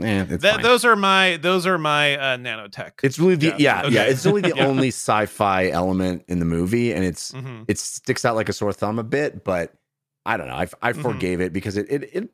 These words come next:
Speaker 1: it provided some cool interaction.
Speaker 2: Mm-hmm.
Speaker 1: And that scene where he's with, uh, with Zoe Kravitz, uh, and she's
Speaker 2: Yeah.
Speaker 1: going through that, that scene is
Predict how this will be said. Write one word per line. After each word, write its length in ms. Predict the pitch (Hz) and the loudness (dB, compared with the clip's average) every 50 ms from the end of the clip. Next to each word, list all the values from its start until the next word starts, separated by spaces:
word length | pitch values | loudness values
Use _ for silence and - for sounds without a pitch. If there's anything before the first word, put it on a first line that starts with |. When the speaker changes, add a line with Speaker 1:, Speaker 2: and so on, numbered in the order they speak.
| _ _ | _ _
Speaker 1:
it 140 | 190 240 - | -4 -4 -2
provided 380 | 240 185 165 135 117 107 95 | -2 -2 0 0 0 -2 -4
some 140 | - 104 92 | -6 -6 -6
cool 460 | 85 - - 107 101 95 92 92 92 | -6 -4 -2 0 2 2 2 2 0
interaction. 720 | - 101 95 92 90 82 80 82 - - 98 85 82 82 82 - _ | 0 0 0 0 0 0 -2 -4 -4 -4 -2 -2 -2 -2 -4 -6 _
Speaker 2:
Mm-hmm. 200 | 151 143 139 151 143 | -14 -12 -12 -4 -2
Speaker 1:
And 100 | 123 143 | 0 0
that 100 | 175 196 | 0 0
scene 320 | - - - 190 185 180 170 | -2 -4 -2 0 0 2 2
where 100 | 156 131 | 2 0
he's 340 | 123 135 131 123 113 - - _ _ _ _ _ | 0 0 -2 -2 -2 -6 -12 _ _ _ _ _
with, 560 | 98 104 120 123 131 123 - - - - _ _ _ _ _ _ _ _ _ _ _ _ _ _ _ | 0 2 4 4 2 2 -2 -8 -20 -20 _ _ _ _ _ _ _ _ _ _ _ _ _ _ _
uh, 260 | - 98 92 90 90 82 - | 0 2 4 4 2 2 2
with 240 | 104 120 110 - _ _ 92 | 0 0 0 -2 _ _ -16
Zoe 280 | 95 101 101 120 117 107 | -12 -4 0 0 0 2
Kravitz, 640 | - - 110 104 113 123 131 120 - - - - - _ | 2 2 2 2 2 2 0 -2 -4 -10 -12 -12 -14 _
uh, 220 | - 95 95 92 87 - | -2 0 0 0 0 0
and 140 | 104 107 101 | -2 -4 -2
she's 100 | - 135 | -2 -2
Speaker 2:
Yeah. 100 | 131 123 | 0 0
Speaker 1:
going 180 | 117 117 120 113 | 0 0 0 -2
through 180 | - - 127 156 190 | -2 -4 -4 -4 -2
that, 240 | - 156 160 156 151 | -2 -4 -4 -2 0
that 180 | 175 180 180 - | -2 -2 -2 -2
scene 300 | - - 214 220 214 190 | -6 -6 -2 0 0 2
is 280 | 147 151 143 127 - | 2 0 0 0 -4